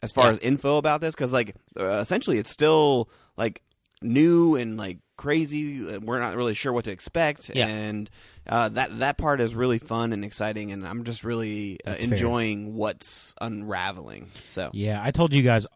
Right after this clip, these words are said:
Speaker 3: uh, pre-record while we were hanging out here that maybe the, to me, one of the best things about WandaVision so far is th-, just the sheer mystery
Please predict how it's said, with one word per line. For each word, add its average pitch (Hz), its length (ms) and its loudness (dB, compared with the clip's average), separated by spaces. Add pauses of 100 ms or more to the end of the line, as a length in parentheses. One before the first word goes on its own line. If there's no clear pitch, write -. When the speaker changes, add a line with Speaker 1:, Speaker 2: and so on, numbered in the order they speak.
(160)
Speaker 3:
uh, 101 260 0
pre-record 127 1080 4
while 107 260 0
we 110 80 4
were 113 80 2
hanging 117 260 2
out 110 120 2
here 104 240 4
that 107 160 0
maybe 143 180 2
the, 160 140 2 (600)
to 139 100 4
me, 139 120 4
one 131 140 4
of 120 40 4
the 117 60 2
best 123 160 4
things 123 200 2
about 107 280 2
WandaVision 110 520 4
so 110 120 2
far 104 320 4
is 101 280 0
th-, - 180 -8
just 107 280 0
the 104 60 2
sheer 120 300 2
mystery 131 580 2